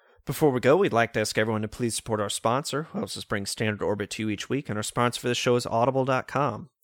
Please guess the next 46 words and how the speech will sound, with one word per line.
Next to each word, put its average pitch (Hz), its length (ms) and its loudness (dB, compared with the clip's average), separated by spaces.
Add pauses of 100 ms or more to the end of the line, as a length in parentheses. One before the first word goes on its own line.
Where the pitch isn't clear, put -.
Audible 110 320 2
is 110 100 -4
a 98 60 -10
great 110 240 -2
way 120 160 2
for - 140 -6
you 110 40 -2
to 104 80 -2
read 107 160 -2
all 110 120 0
the 110 60 -6
books 113 260 -4
you've 107 100 -8
always 107 240 -2
wanted 127 240 -2
to 110 60 -16
read 135 260 -6
but - 80 -16
never 113 180 -4
thought 110 240 -4
you'd 113 100 -6
have 110 140 -6
time 127 280 -4
for. - 360 -14 (600)
Audible's 110 420 4
the 104 120 -6
premier 107 280 -4
source 110 320 0
for 87 140 -2
audiobooks 120 560 2
with 107 80 -8
more 110 200 0
than 104 140 -4
hundred 143 320 -2
fifty 127 240 -6
thousand 123 400 2
titles 117 380 0
to - 80 -14
choose 175 200 -2
from 113 320 -4
and 139 120 -4
new 165 100 0
titles 110 400 -4
coming 117 300 -2
every 123 160 -2
week. 151 320 -10